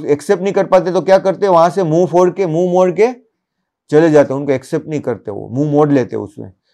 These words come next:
और बाद में डिस्कस नहीं करते। या उन, मेरे देखो, मेरे जो कॉलेज में थे ना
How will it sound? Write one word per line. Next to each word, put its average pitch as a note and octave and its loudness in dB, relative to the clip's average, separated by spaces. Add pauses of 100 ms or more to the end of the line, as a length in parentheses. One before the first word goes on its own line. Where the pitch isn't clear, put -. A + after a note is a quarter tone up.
(140)
और B2+ -6
बाद C#3 4
में D3+ -4
डिस्कस C#3+ -4
नहीं E3 -6
करते। F3 -2
या D#3+ 8
उन, D3+ -2 (320)
मेरे D3 2
देखो, D#3+ 2
मेरे D3+ 2
जो D#3 2
कॉलेज D#3 2
में E3 -2
थे D#3+ -2
ना F3 -8